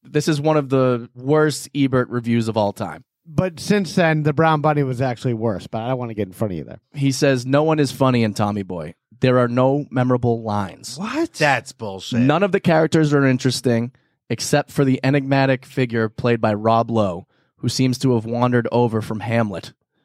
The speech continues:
Speaker 3: What?
Speaker 1: Judging by
Speaker 2: What?
Speaker 1: the evidence on screen, the movie got a green light before a usable screenplay had been prepared,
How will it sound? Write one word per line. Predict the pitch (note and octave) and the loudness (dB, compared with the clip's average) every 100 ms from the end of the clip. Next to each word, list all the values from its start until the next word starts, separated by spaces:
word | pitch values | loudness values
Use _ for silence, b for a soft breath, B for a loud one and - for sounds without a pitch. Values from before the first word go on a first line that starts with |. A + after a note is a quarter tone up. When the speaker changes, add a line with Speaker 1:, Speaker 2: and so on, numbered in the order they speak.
| - | -14
Speaker 3:
What? | F#2 D#3 - - - | -10 -10 -10 -12 -2
Speaker 1:
Judging | D3+ D#3 F3 | 0 2 2
by | D#3+ | 2
Speaker 2:
What? | D#3 | 2
Speaker 1:
the | D3+ | 2
evidence | C#3+ C#3 C3 C3 | 2 2 2 2
on | B2 | 0
screen, | A#2 - A#2+ A#2 A#2 - | -2 -2 -2 -2 -4 -4
the | |
movie | A2+ B2+ C3 C3 | 0 2 2 2
got | B2+ | 2
a | B2 | 0
green | A#2+ B2 A#2 | -2 0 2
light | A2+ A2+ | 2 0
before | A#2 - A2+ | -2 -2 0
a | G#2+ | 2
usable | A#2 B2 B2 A#2+ | 2 2 0 -2
screenplay | - A#2 A#2 A2+ A#2+ A#2+ A#2 A2 | -2 -2 -2 -2 -2 0 0 -2
had | A2+ | -2
been | A2+ G#2+ | -2 -2
prepared, | G#2+ - G#2 F#2 D#2 | -2 -2 -2 -4 -8